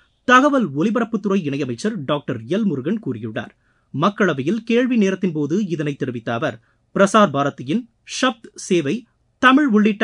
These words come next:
பதினைந்து மொழிகளில் வழங்கப்பட்டு வருவதாக கூறினார். நாடு முழுவதும் நடைபெறும் முக்கிய நிகழ்ச்சி தொடர்பான செய்திகளை இந்த சேவை வழங்கி வருவதாகவும்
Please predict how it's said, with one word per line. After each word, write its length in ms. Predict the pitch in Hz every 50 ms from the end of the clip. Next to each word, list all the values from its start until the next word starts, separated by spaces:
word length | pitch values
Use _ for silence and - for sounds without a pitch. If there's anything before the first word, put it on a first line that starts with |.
| 220
பதினைந்து 500 | 214 220 170 165 202 233 254 269 226 208 185
மொழிகளில் 460 | 151 135 139 160 165 165 170 170 143
வழங்கப்பட்டு 460 | 117 131 131 180 196 202 - - - 151
வருவதாக 480 | 131 123 117 131 131 123 117 110 104
கூறினார். 440 | - - 113 120 156 165 131 110 - _ _ _ _ _ _ -
நாடு 360 | 143 143 175 214 247 247 240
முழுவதும் 480 | 190 156 156 147 135 131 135 165 165 131
நடைபெறும் 480 | 135 147 143 131 143 139 170 226 208
முக்கிய 300 | 175 180 - - 254 254
நிகழ்ச்சி 480 | 220 180 165 175 196 185 - - - - 202 -
தொடர்பான 500 | - 151 143 147 131 143 143 139 147 139
செய்திகளை 560 | - - 135 147 170 180 139 123 123 139 214 226 - _ _ _
இந்த 240 | - 196 233 220 220
சேவை 360 | 208 - 226 240 269 262 254 196
வழங்கி 360 | 135 123 131 139 147 139 139 127
வருவதாகவும் 680 | 127 123 120 127 131 143 160 165 220 - 123 110 -